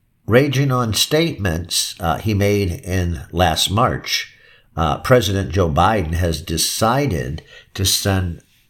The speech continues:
offensive tank weaponry, uh, over to Ukraine. He previously warned us, uh, that it's unwise and would release World War Three. And I can tell you about this, folks. Um,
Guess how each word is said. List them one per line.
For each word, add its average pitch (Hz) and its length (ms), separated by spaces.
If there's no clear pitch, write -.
offensive 131 920
tank 117 420
weaponry, 90 1300
uh, 78 340
over 101 220
to 104 160
Ukraine. 110 720
He 117 140
previously 123 680
warned 98 540
us, - 480
uh, 87 300
that 87 220
it's 101 200
unwise 98 760
and 90 180
would 127 460
release 101 480
World 92 280
War 85 200
Three. 92 300
And 82 100
I 87 80
can 101 200
tell 147 200
you 110 120
about 82 280
this, 87 200
folks. - 580
Um, 80 400